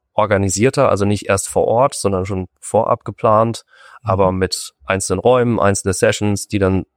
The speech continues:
Speaker 1: ähm, ja, in kleineren Gruppen stattfinden, sodass die Leute halt wirklich eine gute Chance haben, sich gegenseitig auch kennenzulernen, sich zu treffen, miteinander zu arbeiten,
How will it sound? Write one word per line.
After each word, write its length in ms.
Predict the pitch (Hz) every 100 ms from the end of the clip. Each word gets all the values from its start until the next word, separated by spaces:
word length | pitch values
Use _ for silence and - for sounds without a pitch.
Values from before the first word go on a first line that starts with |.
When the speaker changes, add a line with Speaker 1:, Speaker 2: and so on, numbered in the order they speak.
| -
Speaker 1:
ähm, 340 | 101 101 98 - _ _ _ _ _ - -
ja, 180 | - -
in 140 | 107
kleineren 400 | - 101 107 101
Gruppen 420 | 101 107 110 107 101 _
stattfinden, 600 | - 107 - 107 98 98
sodass 320 | 92 90 90
die 100 | -
Leute 260 | 92 85 98
halt 160 | 92 82
wirklich 300 | 95 95 - _ -
eine 120 | 104
gute 500 | - 127 117 113 107 - - - -
Chance 400 | - 95 101 -
haben, 160 | 90 92
sich 160 | 90
gegenseitig 440 | - 87 95 90 -
auch 120 | -
kennenzulernen, 720 | - 98 - 95 92 90 90 -
sich 180 | -
zu 100 | -
treffen, 420 | - - 90 92 95 _ _ _ - - _ _
miteinander 360 | - 87 85
zu 160 | 85 -
arbeiten, 680 | 92 90 90 90 87 87